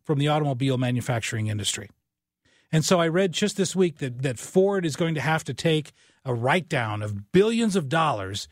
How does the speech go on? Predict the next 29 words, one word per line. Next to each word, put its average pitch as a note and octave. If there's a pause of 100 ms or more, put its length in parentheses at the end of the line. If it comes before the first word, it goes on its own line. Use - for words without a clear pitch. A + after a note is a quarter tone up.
(400)
because F#3
they've G3
invested F3
so B3
much A2+ (200)
in E3+
these E3+
electric F3
vehicles, D3 (680)
and G#3
the F#3+
cars G#3
are F#3
just G3+
not F#3
moving. F3 (320)
People E3
aren't E3
buying D#3+
them B2 (260)
as C3
quickly C3+
as A2+
they, A#2+
as, B2+ (280)
as C3
they B2+
would C3
like. G3